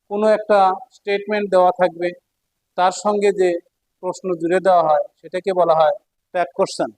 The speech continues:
যেমন, "শিমুল is a student, isn't he?" এই বাক্যে,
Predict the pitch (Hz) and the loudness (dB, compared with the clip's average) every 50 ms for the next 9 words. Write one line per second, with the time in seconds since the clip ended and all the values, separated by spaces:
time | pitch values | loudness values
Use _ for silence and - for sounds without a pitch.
0 | _ - 170 180 190 190 185 170 165 339 - _ _ _ _ _ _ _ _ _ | _ -6 -2 0 4 4 4 4 2 -2 -8 _ _ _ _ _ _ _ _ _
1 | _ _ _ _ _ _ _ _ - - 190 190 196 202 208 214 220 214 208 - | _ _ _ _ _ _ _ _ -8 -2 -2 0 2 4 4 4 2 2 -2 -2
2 | 190 196 190 180 190 185 185 - - 190 175 175 165 131 113 _ _ _ _ _ | -2 -2 0 2 0 0 0 -2 -8 -6 -4 -2 -4 -4 -6 _ _ _ _ _
3 | _ _ _ _ _ _ _ _ _ _ _ _ _ _ _ _ - 151 147 160 | _ _ _ _ _ _ _ _ _ _ _ _ _ _ _ _ -12 -8 -2 -2
4 | 202 214 202 - 226 269 311 320 - _ _ _ _ _ _ _ _ _ _ _ | -2 -2 0 0 2 2 2 2 -2 _ _ _ _ _ _ _ _ _ _ _
5 | _ _ _ _ _ _ _ _ _ _ _ _ _ _ _ _ _ _ _ _ | _ _ _ _ _ _ _ _ _ _ _ _ _ _ _ _ _ _ _ _
6 | _ _ _ _ _ _ - 180 196 208 220 220 214 214 - - 190 180 180 | _ _ _ _ _ _ -4 0 0 2 2 2 0 0 -2 0 0 0 0